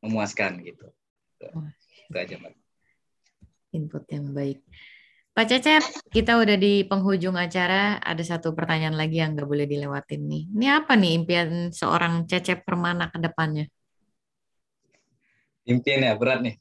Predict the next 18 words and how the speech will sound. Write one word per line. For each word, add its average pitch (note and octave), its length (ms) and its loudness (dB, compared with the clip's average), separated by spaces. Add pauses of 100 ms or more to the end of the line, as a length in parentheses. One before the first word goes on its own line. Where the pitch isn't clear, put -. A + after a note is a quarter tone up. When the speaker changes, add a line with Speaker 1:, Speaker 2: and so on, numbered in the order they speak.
(300)
Speaker 1:
Masih, A#2 380 2 (800)
masih B2 320 -2
proses C3 380 0
mengejar C3 320 0
impian. B2+ 500 -2 (560)
<laughs> - 800 -4
Impiannya C3+ 760 0 (400)
sebenarnya B2+ 720 -2 (560)
ingin B2 400 2
mempunyai A#2+ 1040 0
sekolah A#2 540 -2
ini, G#2 180 -6
Mbak G2+ 160 -6
Gili. F#2+ 260 -12 (460)
Speaker 2:
Wah. D3+ 140 -6
Speaker 1:
<laughs> D3 640 -8
Punya D#3+ 240 -2
sekolah, B2+ 480 2